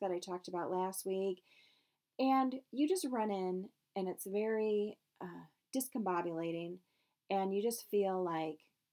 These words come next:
"Ugh, I," you know, you're, you walk in and everyone's sitting there waiting for you. It's just the worst. So it's nice when you can get there early.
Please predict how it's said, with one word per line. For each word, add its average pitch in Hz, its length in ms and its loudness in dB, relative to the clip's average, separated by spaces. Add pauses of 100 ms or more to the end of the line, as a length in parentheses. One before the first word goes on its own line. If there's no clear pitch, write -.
(160)
"Ugh, 196 240 4 (200)
I," 175 60 -2
you 175 180 -2
know, 156 360 -8
you're, 185 280 2
you 185 320 -4
walk 214 300 2
in 196 200 0
and 160 100 -2
everyone's 185 420 -2
sitting 180 220 -2
there 170 120 -4
waiting 165 260 -2
for 170 120 -6
you. 156 140 0
It's 143 160 -4
just 269 160 -4
the 190 80 -4
worst. - 360 -4 (320)
So 320 180 6
it's 320 180 4
nice 302 320 4
when 269 100 4
you 208 120 0
can 190 180 -4
get 165 200 -4
there 160 160 -4
early. 143 500 -4